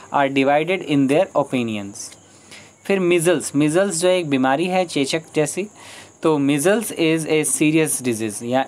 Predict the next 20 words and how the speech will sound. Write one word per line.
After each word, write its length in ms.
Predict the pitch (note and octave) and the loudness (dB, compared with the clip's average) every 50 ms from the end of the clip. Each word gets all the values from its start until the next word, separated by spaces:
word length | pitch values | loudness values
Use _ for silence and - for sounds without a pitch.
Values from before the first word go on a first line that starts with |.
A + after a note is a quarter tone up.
| - - - | -6 -14 -6
ये 260 | - C#3 C#3 C#3+ C#3 - | -2 0 0 0 -2 -2
एक 180 | D3 D3 C#3+ C#3+ | -4 -4 -2 0
बीमारी 320 | C#3+ C3+ D3 D3 D#3+ F3+ | 0 2 2 2 0 0
का 140 | F3 - F3 | -2 -2 -2
नाम 200 | F3 F3 E3+ F3 | 0 0 0 0
है। 60 | F3 | 0
जैसे 220 | D3+ D3+ - E3 D#3 | -2 -2 -2 -4 -4
physics 520 | - - E3 D#3 E3 F#3 F#3+ - - - | -2 0 0 2 2 2 0 0 0 0
में 140 | F3 F3 - | 0 0 0
आप 260 | - D3 D3+ D#3 - - | 2 2 0 0 0 2
एस 240 | C#3+ D3+ D3 - - | 0 2 2 2 0
लगाते 360 | D3+ D3 C#3+ C#3 C3+ - D3+ | 0 2 2 0 0 0 -2
हैं 60 | C#3+ | -2
लेकिन 160 | C#3+ C#3 C#3+ | 0 0 2
वो 120 | C#3+ C#3+ C3+ | 2 2 0
होता 320 | B2 B2+ A#2+ - D3 C#3+ | 0 -2 -4 -2 -2 -2
singular 420 | C#3+ - D3 C#3+ D3 C#3+ D3+ D3 | -2 -2 -2 0 2 2 2 0
है, 160 | C#3+ C#3+ D3+ D#3 - - - - - - - - | 0 -2 -6 -8 -16 -20 -20 -20 -20 -20 -14 -12
ठीक 140 | D#3 D#3 | -6 -4
है, 140 | G#3 F#3 D3+ | -4 -4 -4